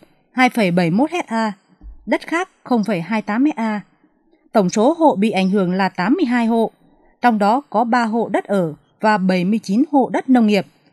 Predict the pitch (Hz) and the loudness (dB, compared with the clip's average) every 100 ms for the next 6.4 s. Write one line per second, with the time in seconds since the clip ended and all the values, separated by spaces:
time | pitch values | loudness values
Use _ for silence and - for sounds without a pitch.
0 | _ _ _ _ 247 262 202 196 269 392 | _ _ _ _ 0 0 2 0 0 -2
1 | _ - 269 202 214 262 262 226 220 180 | _ -2 0 2 0 0 0 0 0 -2
2 | - 370 - 415 247 - - - 202 196 | -4 -4 -2 0 0 -2 -8 -6 -4 -2
3 | 233 226 330 - 262 208 190 170 349 _ | -2 -2 -2 -4 -2 0 -2 -2 -6 _
4 | _ - 196 185 - 247 233 208 185 - | _ -4 -2 -2 -4 -4 -2 -2 -4 -2
5 | 220 214 180 214 - _ _ _ - 220 | -4 -2 -4 -4 -6 _ _ _ -2 0
6 | 226 214 220 185 | 2 2 0 0